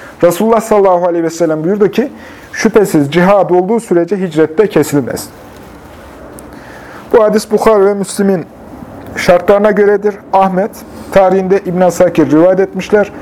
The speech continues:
Elbani Es-Sahiha'da Muhbil bin Hadi Cami-ü Sahih'te tercih etmişlerdir. Allah alem burada sahabenin,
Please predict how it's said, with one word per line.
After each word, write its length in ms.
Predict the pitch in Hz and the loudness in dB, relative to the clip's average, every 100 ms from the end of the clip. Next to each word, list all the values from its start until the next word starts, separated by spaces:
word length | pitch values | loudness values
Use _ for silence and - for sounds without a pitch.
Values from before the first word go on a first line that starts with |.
| - - - - | -16 -16 -8 0
Elbani 360 | 175 175 165 | 2 2 2
Es-Sahiha'da 560 | 170 170 160 147 151 175 | 0 2 0 2 0 -4
Muhbil 380 | 170 - 165 151 | -6 -4 -2 0
bin 100 | 143 | -2
Hadi 300 | 165 143 - | 0 -2 0
Cami-ü 260 | 160 139 | -2 -2
Sahih'te 520 | - 147 120 - 170 214 - - - - - - - - - - - | -4 -2 -2 0 0 0 -8 -16 -16 -16 -16 -18 -18 -20 -20 -10 -2
tercih 340 | 151 135 120 | 0 2 0
etmişlerdir. 680 | 113 110 - 107 107 - - - - - - - - | -2 -6 -2 0 -2 -8 -14 -18 -18 -18 -18 -14 -2
Allah 180 | 175 233 | 2 2
alem 340 | 220 202 180 | 2 2 0
burada 240 | 202 196 185 | -2 -2 -2
sahabenin, 640 | - 202 208 185 170 233 | 0 0 0 0 -4 -6